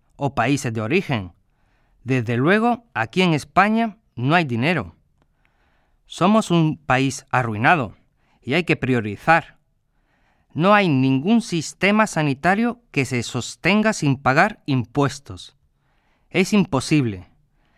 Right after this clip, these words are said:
El problema es que en España la tasa de paro es muy alta, con unos seis millones de personas sin trabajo.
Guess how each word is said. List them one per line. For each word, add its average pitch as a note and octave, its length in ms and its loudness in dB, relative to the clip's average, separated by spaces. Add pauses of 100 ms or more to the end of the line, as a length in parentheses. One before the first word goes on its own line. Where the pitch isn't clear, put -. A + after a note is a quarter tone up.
(260)
El C3 140 -2
problema D#3 580 2 (340)
es F3+ 160 -2
que - 140 -2
en E3 120 2
España G3+ 600 0
la B2+ 280 -2
tasa F3 280 0
de D3 140 -2
paro G3+ 480 0
es - 180 -2
muy D3 240 2
alta, A2+ 440 -4 (600)
con A#2+ 380 -2
unos A#3 560 2
seis - 640 -2
millones E3+ 580 0
de C3+ 120 -2
personas F#3+ 560 -2
sin C3+ 200 -2
trabajo. A2+ 540 -2